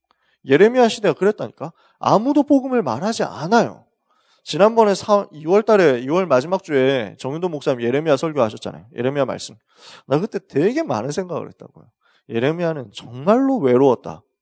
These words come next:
정 목사님 그렇게 얘기하셨고. 정말로 슬플 수밖에 없는, 울 수밖에 없는 이유가 너무 많았다. 그렇게 말씀하셨어요. 나 계속 생각하면서 말씀 읽어봤거든. 진짜 외롭더라고.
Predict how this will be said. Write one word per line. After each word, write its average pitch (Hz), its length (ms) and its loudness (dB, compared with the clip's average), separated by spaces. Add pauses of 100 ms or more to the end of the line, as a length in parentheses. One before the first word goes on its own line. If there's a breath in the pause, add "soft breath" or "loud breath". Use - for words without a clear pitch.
(180)
정 - 160 -12
목사님 147 240 -12
그렇게 143 240 -12
얘기하셨고. - 340 -20 (520)
정말로 208 420 0
슬플 226 380 0
수밖에 240 340 -4
없는, 143 160 -6
울 117 220 -8
수밖에 262 340 -2
없는 190 200 -10
이유가 156 340 -10
너무 143 160 -8
많았다. - 420 -14 (920)
그렇게 233 200 -6
말씀하셨어요. 113 600 -6 (720 soft breath)
나 131 100 -10 (300)
계속 151 280 -8
생각하면서 220 440 0
말씀 117 260 -6
읽어봤거든. - 540 -8
진짜 - 500 -8
외롭더라고. - 640 -12